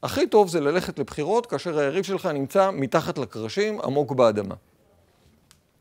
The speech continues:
אה, הסיבה הרשמית היא שלשמרנים היה, היה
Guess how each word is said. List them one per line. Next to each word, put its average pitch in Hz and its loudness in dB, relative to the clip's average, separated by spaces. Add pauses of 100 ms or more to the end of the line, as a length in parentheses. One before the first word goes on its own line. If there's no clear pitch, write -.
(800)
אה, 156 4
הסיבה 190 4
הרשמית 196 0 (100)
היא 175 -2
שלשמרנים 180 0
היה, 165 4 (520)
היה 143 6